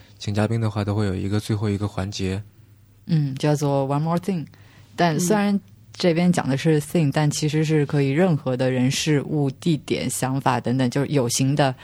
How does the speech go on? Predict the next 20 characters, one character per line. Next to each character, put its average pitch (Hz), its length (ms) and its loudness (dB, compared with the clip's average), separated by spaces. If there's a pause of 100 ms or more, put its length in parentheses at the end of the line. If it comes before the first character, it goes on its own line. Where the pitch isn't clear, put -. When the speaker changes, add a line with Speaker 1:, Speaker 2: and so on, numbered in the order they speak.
(140)
Speaker 2:
无 135 180 -4
形 135 260 2
的、 127 220 0 (240)
呃， 127 400 -6
实 147 320 -4
体 131 180 -6
的、 110 160 -2
虚 165 280 0
拟 135 160 0
的 123 160 -2
都 170 180 2
可 123 240 -6
以， 120 220 -8 (340)
就 147 140 -6
是 143 120 -4
推 170 160 2
荐 170 160 0
给 131 180 -2
听 139 220 -4
众。 139 220 -6